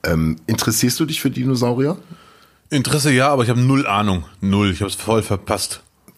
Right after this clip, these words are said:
Speaker 1: Ähm, ist jetzt auch nur ein Fun-Fact, aber heute, äh, auf den Tag genau neunzehnhundertneunzig wurde, äh, der besterhaltenste T-Rex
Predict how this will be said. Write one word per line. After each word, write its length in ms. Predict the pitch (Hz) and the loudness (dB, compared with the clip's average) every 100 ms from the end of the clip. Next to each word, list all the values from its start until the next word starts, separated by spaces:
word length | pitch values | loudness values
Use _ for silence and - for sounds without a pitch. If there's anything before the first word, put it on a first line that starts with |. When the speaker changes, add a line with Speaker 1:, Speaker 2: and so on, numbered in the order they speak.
| _ | _
Speaker 1:
Ähm, 460 | 95 95 92 87 80 - _ | -2 0 0 -2 -4 -12 _
ist 160 | 113 113 - | -2 -2 -2
jetzt 180 | 107 - | -4 -2
auch 240 | 95 - | -2 0
nur 100 | 107 | -2
ein 80 | 95 | 0
Fun-Fact, 560 | 113 113 - 104 - | 0 0 0 -4 -4
aber 220 | - 90 101 | -4 -2 2
heute, 880 | 107 139 131 135 127 - 101 98 - | 0 0 0 0 -2 -4 -4 -4 -4
äh, 100 | 95 | -6
auf 180 | - | -6
den 160 | - 85 | -4 -4
Tag 200 | 87 87 | -2 -2
genau 380 | 98 85 92 87 | -2 0 -2 -2
neunzehnhundertneunzig 1200 | 95 104 117 104 92 82 90 120 - 101 - 95 | -2 0 0 0 -2 0 0 0 0 -2 -4 -4
wurde, 560 | 90 95 90 87 85 - | -2 0 0 -2 -2 -6
äh, 180 | 85 82 | -8 -6
der 160 | 82 82 | -6 -6
besterhaltenste 1000 | - - - - 87 87 95 - 82 - | -4 -2 -2 -4 -2 -4 -4 -4 -4 -4
T-Rex 760 | - 104 95 73 - - | -4 -2 0 -2 -2 -4